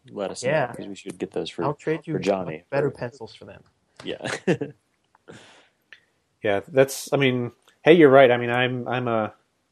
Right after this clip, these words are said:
Speaker 3: I'm a hoarder myself, and I definitely have, if ever there's an apocalypse and the world, you, people start using pencils as currency,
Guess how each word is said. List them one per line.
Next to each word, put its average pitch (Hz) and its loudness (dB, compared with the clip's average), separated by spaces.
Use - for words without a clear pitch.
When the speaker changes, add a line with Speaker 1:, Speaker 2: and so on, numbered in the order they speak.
Speaker 3:
I'm 123 -10
a 117 -6
hoarder 123 -2
myself, 110 -2
and 113 -8
I 107 -6
definitely 113 -4
have, 110 -4
if - 0
ever 147 6
there's 151 10
an 139 4
apocalypse 135 2
and 107 -8
the 113 -2
world, 117 0
you, 120 -8
people 147 -2
start 131 4
using 127 0
pencils 123 -4
as 104 -12
currency, 110 -8